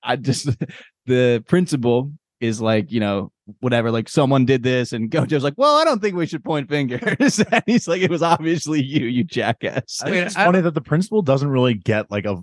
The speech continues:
Speaker 2: like, he, when he talks, people are always so quick to talk over him
Speaker 1: <laughs> Yeah.
Speaker 2: and just, like, brush him off as a side character. I think it's so funny that, that that's how they treat him.
Speaker 3: Um, in the anime episode, did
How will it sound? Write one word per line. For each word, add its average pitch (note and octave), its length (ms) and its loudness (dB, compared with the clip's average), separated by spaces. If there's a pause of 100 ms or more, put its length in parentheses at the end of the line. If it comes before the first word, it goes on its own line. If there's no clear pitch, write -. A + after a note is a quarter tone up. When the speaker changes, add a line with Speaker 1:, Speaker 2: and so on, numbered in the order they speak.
(140)
Speaker 2:
like, F#2 260 -6 (140)
he, B2 240 -2
when - 160 4
he F3 80 4
talks, B2 400 0
people C3+ 280 -2
are B2 200 2
always A2 320 0
so A2 140 0
quick G#2+ 280 -6
to G2+ 160 -4 (480)
talk G#2+ 360 0
over A2 320 -2
him A2+ 260 -2
Speaker 1:
<laughs> - 80 0
Yeah. A#2 80 0
Speaker 2:
and A#2 80 -4
just, - 220 -4
like, G#2 260 2 (220)
brush A2+ 260 2
him A#2+ 120 0
off A2 200 2
as G#2 100 -4
a G#2 60 -2
side G2 360 -2
character. A#2 200 0
I C3 60 2
think C3+ 160 0
it's A2 100 -6
so G2+ 240 0
funny F2+ 320 -6
that, E2 220 -8 (100)
that F#2+ 200 -10 (100)
that's F#2 240 -8
how F2+ 80 -6
they E2 100 -6
treat D#2 240 -8
him. E2 160 -12 (220)
Speaker 3:
Um, F3+ 460 0 (840)
in A3+ 240 4
the F#3 160 2
anime F#3 360 0
episode, D3 840 -2
did D3+ 340 0